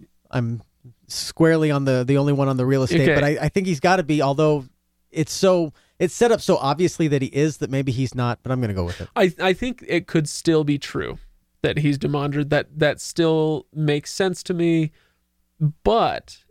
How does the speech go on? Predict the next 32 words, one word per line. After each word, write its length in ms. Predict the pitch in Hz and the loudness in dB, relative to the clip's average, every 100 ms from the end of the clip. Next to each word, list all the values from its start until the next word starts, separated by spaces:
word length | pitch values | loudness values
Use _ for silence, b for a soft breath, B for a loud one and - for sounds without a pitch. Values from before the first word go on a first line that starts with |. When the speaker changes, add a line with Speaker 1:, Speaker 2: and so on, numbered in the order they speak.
| - | -14
Speaker 2:
there 340 | 160 156 156 160 | -4 2 2 2
was, 540 | 156 151 147 143 - | 2 2 0 -4 -4
um, 460 | 151 143 143 139 139 _ _ _ - b b b | -2 -2 -4 -6 -10 _ _ _ -20 b b b
<sighs> 720 | _ _ _ _ _ - 151 | _ _ _ _ _ -6 -2
there 100 | 147 | 2
was 120 | 147 139 | 2 0
a 60 | |
thing 240 | 135 156 143 | 0 0 0
that 100 | 131 | -2
happened, 680 | - 135 127 - 55 53 - | -2 -6 -6 -16 -20 -16 -6
and 220 | - 143 | -2 2
that 180 | 147 143 | 2 2
was, 400 | 156 143 139 - | 2 2 0 0
uh, 120 | 143 | 0
what 220 | 165 240 | 0 0
was 180 | 233 240 | 0 -2
the 80 | 226 | -2
name 260 | 220 220 | -2 -2
of 200 | 220 196 | -2 -2
the, 460 | 196 190 185 180 170 - _ _ - b b b - | 0 0 2 0 -2 -6 _ _ -20 b b b 0
uh, 340 | 165 151 147 147 | 2 2 0 -2
the 120 | 147 | -4
Sanderson 520 | - 160 160 156 165 | 0 -2 -2 -4 -4
creation? 760 | - 170 160 160 175 160 160 165 | -2 2 2 2 0 -2 -2 -6
You, 160 | 190 - 156 - | -8 -6 -4 -4
you, 100 | - | 0
Speaker 1:
Uh, 160 | 123 | 2
Speaker 2:
you 60 | 156 | 2
said 240 | - 151 | 2 2
that 120 | 151 160 | 4 4
Speaker 1:
Andorol? 280 | 165 170 156 _ _ | 2 -2 -8 _ _
Speaker 2:
Androl? 480 | 160 156 165 170 196 | 0 2 2 0 -2